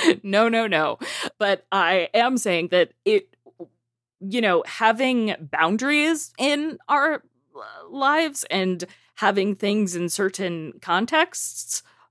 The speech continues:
it's, it's really, you know, how, how hard it is. And for a really long time, my phone helped me do that. It still helps me do it. I just need to fight it tooth and nail to not give me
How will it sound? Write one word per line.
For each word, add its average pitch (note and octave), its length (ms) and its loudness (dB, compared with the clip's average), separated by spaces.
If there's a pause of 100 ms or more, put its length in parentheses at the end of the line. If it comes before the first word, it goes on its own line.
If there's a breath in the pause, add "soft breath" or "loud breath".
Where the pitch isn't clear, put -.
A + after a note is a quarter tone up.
(140)
it's, G#3+ 540 2
it's A#3+ 360 -2
really, C4+ 680 -6
you D4 140 -6
know, A#3+ 400 -6
how, G#3 480 0
how G3+ 560 -2
hard F#3 560 0
it E3 160 2
is. F#3+ 420 0 (340 loud breath)
And G3 460 2
for A3+ 160 2
a F3+ 60 4
really D#4+ 320 0
long B3 240 0
time, A3+ 580 -2 (260)
my G#3+ 220 4
phone E3 560 0
helped G3+ 400 2
me F#3+ 160 -2
do G3+ 160 -2
that. G#2 280 2
It A#3 140 2
still F4 340 0
helps G3 360 0
me F#3+ 140 0
do D#3+ 180 0
it. D#3 160 2
I G3+ 140 2
just G#3+ 200 -2
need A3+ 200 -2
to G#3 80 2
fight G3 400 0
it - 180 -2
tooth G#3+ 320 -6
and F3 160 0
nail E3 460 2 (240 soft breath)
to - 100 -2
not F#3 300 2
give F#3 200 2
me F3+ 320 0